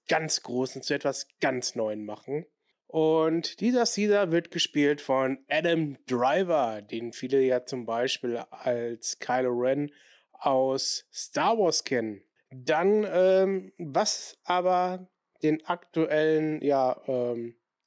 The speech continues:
Bürgermeister Franklin Cicero absolut gar nicht gefällt. Und dieser Franklin Cicero, den kennen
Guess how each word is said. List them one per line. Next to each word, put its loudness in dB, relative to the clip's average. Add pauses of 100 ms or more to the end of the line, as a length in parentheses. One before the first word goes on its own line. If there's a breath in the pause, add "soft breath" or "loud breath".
Bürgermeister 2 (280)
Franklin 0
Cicero 2 (420)
absolut -2 (160)
gar 2
nicht 0
gefällt. -4
Und 2
dieser 2
Franklin -2
Cicero, 0
den -4
kennen -4